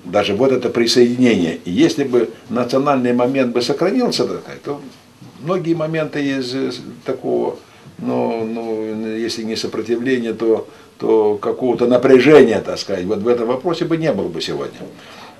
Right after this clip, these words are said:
Историю надо знать, но историю надо описать правильно.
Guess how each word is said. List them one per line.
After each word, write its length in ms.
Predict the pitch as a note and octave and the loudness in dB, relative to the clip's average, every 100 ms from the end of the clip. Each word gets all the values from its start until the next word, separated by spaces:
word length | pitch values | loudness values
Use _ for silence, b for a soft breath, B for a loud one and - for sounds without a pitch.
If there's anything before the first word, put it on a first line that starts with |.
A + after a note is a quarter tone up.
| B - - - - - - B B G#2 | B -20 -20 -20 -20 -20 -20 B B -2
Историю 400 | A2+ G3 G#3 D3+ | 2 8 8 10
надо 300 | D#3 C3 G#2+ | 8 8 4
знать, 360 | G2+ C3+ E3+ | 4 2 2
но 300 | D3+ D#3 - - - - - - - | -2 -2 -4 -10 -20 -20 -20 -20 -12
историю 420 | A2 G2+ D3 D3+ | -10 -4 -2 0
надо 880 | C3 C3+ B2+ B2+ A#2+ A2+ A2+ A#2+ A#2 | 2 0 2 2 2 0 -2 -4 -4
описать 400 | A#2+ B2 - - | -2 0 0 -2
правильно. 560 | - F2+ D#2 D2 C2 | -2 -4 -2 -6 -10